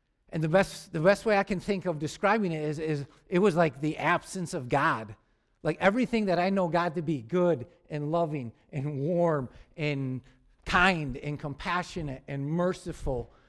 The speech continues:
and full of grace and even truth and everything that is just God is good and everything that is good is God.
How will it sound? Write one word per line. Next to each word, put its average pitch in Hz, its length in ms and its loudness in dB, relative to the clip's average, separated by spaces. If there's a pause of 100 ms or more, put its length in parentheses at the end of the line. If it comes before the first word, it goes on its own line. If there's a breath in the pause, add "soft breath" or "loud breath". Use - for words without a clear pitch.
(100)
and 147 100 -10
full 185 260 0
of 135 100 -2
grace 170 460 2
and 170 180 -4
even 160 260 -2
truth 214 560 0
and 120 120 -4 (240 loud breath)
everything 220 580 4
that 170 160 2
is 135 140 -4
just 156 240 -4 (320 soft breath)
God 190 260 8
is 151 180 -2
good 208 300 6
and 170 240 0
everything 185 520 -2
that 175 140 2
is 156 160 -4
good 180 300 4
is 151 200 0
God. 185 340 4